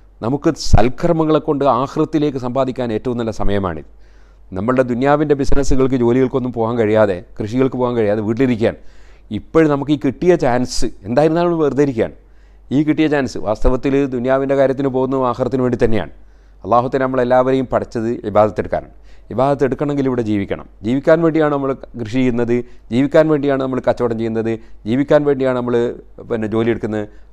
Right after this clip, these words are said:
അതൊക്കെ ആ നിലക്ക് പുണ്യകർമ്മമാണ്. അതുകൊണ്ട് അതിൻ്റെ ഫലം, ഉം, നമ്മുടെ കുടുംബത്തിന്, സമൂഹത്തിന്, നമുക്ക് അഭിമാനത്തോടെ ജീവിക്കാൻ, അതുകൊണ്ട് അതൊക്കെ പുണ്യകർമ്മമായി തന്നെയാണ്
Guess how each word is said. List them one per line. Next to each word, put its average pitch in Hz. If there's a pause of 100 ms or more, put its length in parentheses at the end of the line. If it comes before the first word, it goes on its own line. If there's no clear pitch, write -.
അതൊക്കെ 139 (140)
ആ 147 (100)
നിലക്ക് 160
പുണ്യകർമ്മമാണ്. 104 (720)
അതുകൊണ്ട് 147 (100)
അതിൻ്റെ 139 (100)
ഫലം, 143 (480)
ഉം, 120 (160)
നമ്മുടെ 131
കുടുംബത്തിന്, 131 (120)
സമൂഹത്തിന്, 123 (120)
നമുക്ക് 120 (240)
അഭിമാനത്തോടെ 113
ജീവിക്കാൻ, 113 (320)
അതുകൊണ്ട് 123
അതൊക്കെ 131
പുണ്യകർമ്മമായി 143
തന്നെയാണ് 123